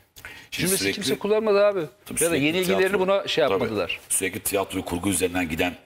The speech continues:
Speaker 1: bir siyaset üretmeyen kurumlarda bu olur. Önden bir atarsın. Abi,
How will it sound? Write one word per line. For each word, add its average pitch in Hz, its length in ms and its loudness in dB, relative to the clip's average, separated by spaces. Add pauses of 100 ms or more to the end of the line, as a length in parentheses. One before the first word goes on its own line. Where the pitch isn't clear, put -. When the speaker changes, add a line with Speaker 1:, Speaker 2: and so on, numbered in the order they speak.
(120)
Speaker 1:
bir 80 60 -4
siyaset - 480 -2
üretmeyen 85 400 -6
kurumlarda 107 580 -4
bu 90 140 2
olur. 87 240 0 (380)
Önden 90 360 -2
bir - 80 0
atarsın. - 400 -2 (360)
Abi, 80 280 -2